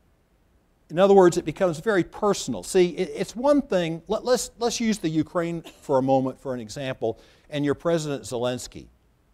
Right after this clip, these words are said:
It's one thing to know that you have the Russian bear up on your border with a hundred and hundred fifty thousand troops.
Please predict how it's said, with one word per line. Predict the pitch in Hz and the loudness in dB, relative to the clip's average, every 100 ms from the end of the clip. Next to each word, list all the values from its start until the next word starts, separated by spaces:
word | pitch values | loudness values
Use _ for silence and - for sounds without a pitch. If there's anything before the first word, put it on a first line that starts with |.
| _ _ _ _ _ - | _ _ _ _ _ -2
It's | 180 220 | 0 4
one | 262 285 | 4 6
thing | 254 220 | 2 0
to | 202 202 | -2 -4
know | 185 190 185 175 | 0 4 4 4
that | 165 156 | 0 -2
you | 165 160 | -4 -8
have | 165 165 151 | -6 -6 -6
the | 139 | -4
Russian | 151 160 - 135 | -2 -2 -4 -10
bear | 117 170 147 117 113 117 _ _ - | -4 0 2 2 -2 -4 _ _ -8
up | 143 | -2
on | 160 135 | 2 2
your | 120 | 0
border | 101 151 156 95 73 _ _ _ _ | 2 4 4 4 -6 _ _ _ _
with | 135 | -10
a | 127 | -4
hundred | 165 151 131 | 0 0 0
and | 120 107 | -6 -8
hundred | _ 151 131 107 | _ -8 -6 -6
fifty | 143 131 | -8 -10
thousand | - 131 117 110 | -8 -6 -6 -10
troops. | - 208 139 85 - | -8 -2 0 -2 -14